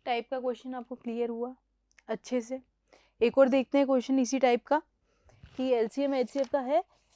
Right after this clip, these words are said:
और हमें निकालना है क्या, दूसरा नंबर,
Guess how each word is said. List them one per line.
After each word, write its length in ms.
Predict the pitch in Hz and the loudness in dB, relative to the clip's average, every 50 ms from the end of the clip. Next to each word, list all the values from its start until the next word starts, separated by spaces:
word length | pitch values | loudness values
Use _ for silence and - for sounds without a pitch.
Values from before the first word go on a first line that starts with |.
| - - _ - | -20 -20 _ -4
और 320 | 233 226 233 233 240 240 | -2 0 0 0 0 -2
हमें 320 | 220 214 226 247 240 277 320 | -4 -6 -6 -4 -2 -2 -2
निकालना 540 | 320 277 233 - 214 202 196 196 202 214 226 | -2 -2 -4 -4 -6 -6 -6 -6 -8 -8 -8
है 220 | 240 240 254 302 392 480 _ _ _ _ _ _ _ _ _ _ _ _ _ _ _ _ _ _ _ _ _ _ | -6 -6 -4 -6 -6 -8 _ _ _ _ _ _ _ _ _ _ _ _ _ _ _ _ _ _ _ _ _ _
क्या, 220 | - 269 294 339 440 - _ _ _ _ _ _ _ _ _ _ _ _ _ _ _ _ _ _ _ _ _ _ _ _ _ _ _ _ _ _ _ _ _ _ _ _ _ _ _ _ _ - - - | -4 -2 -2 -2 -4 -6 _ _ _ _ _ _ _ _ _ _ _ _ _ _ _ _ _ _ _ _ _ _ _ _ _ _ _ _ _ _ _ _ _ _ _ _ _ _ _ _ _ -16 -8 -2
दूसरा 340 | 226 220 247 233 202 - 220 | 0 0 0 0 -2 -4 -6
नंबर, 320 | 185 165 151 143 143 147 | -6 -6 -8 -12 -16 -18